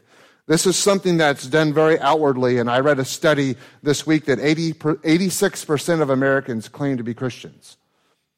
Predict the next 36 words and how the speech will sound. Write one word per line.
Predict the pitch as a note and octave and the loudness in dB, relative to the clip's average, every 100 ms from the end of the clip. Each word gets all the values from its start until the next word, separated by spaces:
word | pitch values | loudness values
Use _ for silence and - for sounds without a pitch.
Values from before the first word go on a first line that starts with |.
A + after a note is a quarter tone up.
| _ _ _ _ - - A2 - | _ _ _ _ -14 -12 -14 -4
We're | D3+ F3 | 2 4
very | D#3+ G3 F#3 | 4 4 4
quick | - - G3+ G3 | 2 0 0 0
to | - | 0
verbalize | C#3 E3 G3 E3 C#3 C3 C3+ C3+ C3+ | 2 4 4 4 2 4 2 2 0
our | B2+ | 0
faith, | B2+ D3+ C3 | 2 0 0
and | B2+ A#2 - - | -2 -4 -8 -10
that | - D#3+ | -2 0
number | D#3+ F3 E3 | 2 2 4
has | D3+ - | 2 0
slowly | - E3+ E3 C#3 | 2 4 4 0
dwindled | B2 E3+ G#3 D#3+ | 0 2 2 2
down | C#3 C3+ C#3+ | 2 0 -2
through | D#3 | -4
the | C#3 | -4
years, | B2+ C3+ D#3+ D#3+ | -2 2 2 2
but | C#3 | 0
even | D3 G#3+ G3+ F#3+ - - - | 0 2 2 0 -4 -16 -4
in | E3+ D3+ | 0 2
our | E3+ F3+ | 4 4
culture | D#3 - - F#3+ F#3 G3 | 2 -6 0 2 4 0
today, | F3 C#3 B2+ A#2+ B2+ - - | 0 0 2 2 0 -6 -2
there's | E3+ D#3 | 2 2
still | - - F#3 D3+ | 2 2 4 4
a | |
vast | A#2 F3+ F#3 - - | 2 2 4 2 -2
majority, | F3 F3 C3+ D3+ C3+ C3+ | -2 -2 2 2 4 2
the | B2+ | 0
high | - A3 C4 A3+ | 0 2 4 2
majority | D#3 B2 C#3 C3+ C3+ | 0 0 2 2 0
of | |
people | B2+ F3 F3+ E3+ | -2 -6 -4 -4
in | D#3 | -2
our | D3 D3+ | 0 0
nation | C#3 C#3 - B2 | 0 -2 -4 -6